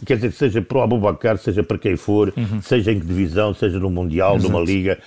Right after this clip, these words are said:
Speaker 1: seja num jogo, de... acho que é daquelas coisas que, hum,
Speaker 2: É pequenina.
Speaker 1: é, é porque, é,
Speaker 2: Uhum.
Speaker 1: acho, não, é, quer dizer, é, é truncar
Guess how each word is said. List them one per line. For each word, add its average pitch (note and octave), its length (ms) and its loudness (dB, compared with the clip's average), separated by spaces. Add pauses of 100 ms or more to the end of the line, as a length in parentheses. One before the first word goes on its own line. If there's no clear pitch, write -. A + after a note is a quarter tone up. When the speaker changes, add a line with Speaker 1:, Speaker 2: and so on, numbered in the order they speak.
(220)
Speaker 1:
seja A2+ 240 2
num G#2+ 180 0
jogo, F#2+ 380 2
de... - 60 -18 (420)
acho - 240 -6
que - 120 -2
é F3+ 40 0
daquelas D3+ 400 -2
coisas B2+ 480 2
que, A2 400 2
hum, F2 340 -6 (400)
Speaker 2:
É E3 80 0
pequenina. D3 460 2 (560)
Speaker 1:
é, D#3 180 -6 (180)
é G3 40 -6
porque, - 240 -8
é, E3 40 -2
Speaker 2:
Uhum. C3 460 -4
Speaker 1:
acho, C#3+ 480 -10
não, A3 240 -6 (140)
é, C#3 140 2 (280)
quer F3 120 0
dizer, C3+ 240 2 (120)
é, - 460 -2
é - 20 0
truncar D3+ 600 0